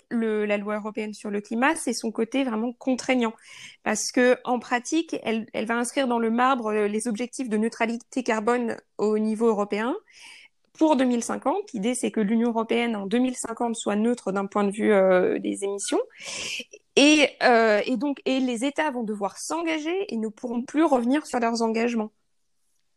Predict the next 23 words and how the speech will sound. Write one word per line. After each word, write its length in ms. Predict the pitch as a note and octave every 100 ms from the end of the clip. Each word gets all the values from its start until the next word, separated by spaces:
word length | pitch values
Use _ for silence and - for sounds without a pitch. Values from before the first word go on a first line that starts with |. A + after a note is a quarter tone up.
| _ _ _
Donc 160 | A3 G#3
ça, 140 | B3
ça 140 | B3
va 100 | G#3+
permettre 400 | G#3+ G#3+ A#3+ -
au, 80 | G#3+ - - - - C#4+ -
à 220 | - A#3
des, 240 | A3 A#3 A3
des 140 | A3
gouvernements 640 | A#3 A#3+ B3+ C4 C#4 C#4 C4+
qui 160 | C4
seraient 220 | - A#3+
peut-être 340 | A3 G#3+ A#3 -
tentés 460 | A#3 A3+ C4 B3+
de, 640 | G#3 A3 G#3 G#3+ G#3+ G#3 G#3
de, 220 | F#3+ G#3
de 140 | F#3+ G#3+
bypasser 520 | A3+ A3+ A3+ - A#3+
certaines 640 | - G#3+ A3+ G#3 G3+ G3
mesures, 560 | G#3 A3+ A3+ A#3+ B3+ A3
euh, 240 | G3 F#3+ F#3+ - - - -
euh, 300 | - G#2 - - -
avec, 340 | - - A3